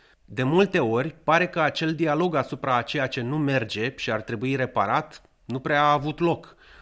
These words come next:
nici între noi, oamenii din diversele bule sociale în care s-a împărțit România, și nici între elite. Mulți oameni simt că vocea lor nu a fost auzită. Mai mult, elitele noastre politice și economice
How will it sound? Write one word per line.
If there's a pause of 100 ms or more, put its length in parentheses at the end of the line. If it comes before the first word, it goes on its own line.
nici
între
noi,
oamenii
din
diversele
bule
sociale
în
care
s-a
împărțit
România, (440)
și
nici
între
elite. (240)
Mulți
oameni
simt
că
vocea
lor
nu
a
fost
auzită. (440)
Mai
mult,
elitele
noastre
politice
și
economice